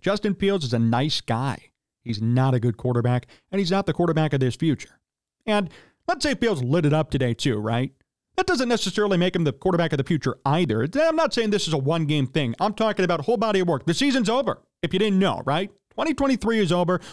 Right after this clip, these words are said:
We've seen three years of Justin Fields play football, forty games. I can say personally, confidently, that he's not the guy.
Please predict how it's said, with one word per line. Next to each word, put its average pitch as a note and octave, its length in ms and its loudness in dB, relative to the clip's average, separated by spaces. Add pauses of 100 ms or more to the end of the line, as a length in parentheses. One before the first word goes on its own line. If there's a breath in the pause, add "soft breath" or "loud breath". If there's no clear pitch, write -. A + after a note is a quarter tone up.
(100)
We've A#3 220 -2
seen A3 240 0
three C4+ 380 0
years G3 500 2 (220 loud breath)
of E3+ 140 0
Justin G#3 340 0
Fields G3 240 0
play F#3 160 0
football, C3+ 440 -2
forty C#4 280 2
games. D#3 360 -4 (300 soft breath)
I B3+ 220 0
can B3 180 0
say G#3+ 300 0
personally, F3+ 640 -2
confidently, F3+ 960 -2 (1000)
that F3 100 0
he's G3+ 200 0
not A3+ 220 -2
the F3 60 -2
guy. F3 520 -4